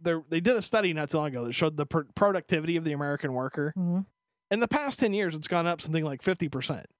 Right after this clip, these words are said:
Speaker 1: the actual productivity of the American worker. Our pay has gone up, like, two percent. Our time off has dropped by, like, twenty-five percent.
Speaker 2: Right.
Speaker 1: It's ridiculous. It's ridiculous. And,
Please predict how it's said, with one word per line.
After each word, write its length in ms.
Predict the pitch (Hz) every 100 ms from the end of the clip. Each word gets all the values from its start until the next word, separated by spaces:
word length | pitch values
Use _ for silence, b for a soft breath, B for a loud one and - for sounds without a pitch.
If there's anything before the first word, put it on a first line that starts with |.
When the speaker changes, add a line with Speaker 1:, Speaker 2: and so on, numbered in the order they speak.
| _
Speaker 1:
the 80 | 160
actual 260 | 160 - 143
productivity 800 | - 151 127 - 117 69 - _ _ _ _ _ _
of 60 | 147
the 60 |
American 340 | 147 143 131 120
worker. 320 | 113 95 73 _ _ _
Our 80 | 156
pay 460 | - - 190 240 - _ -
has 100 | 185
gone 140 | 220
up, 100 | 196
like, 140 | 196
two 160 | - 175
percent. 360 | 117 107 95 - _ _ -
Our 60 | 156
time 260 | 220 190
off 180 | 196 214
has 160 | 202 175
dropped 540 | 139 147 165 - -
by, 100 | 139
like, 120 | 117 113
twenty-five 400 | 143 113 107 170
percent. 180 | 196
Speaker 2:
Right. 420 | 269 165 160 147 -
Speaker 1:
It's 680 | - - - _ _ -
ridiculous. 640 | 240 294 330 - - - - _ _ _ _ _
It's 80 | 208
ridiculous. 560 | 269 339 330 95 - -
And, 100 | 214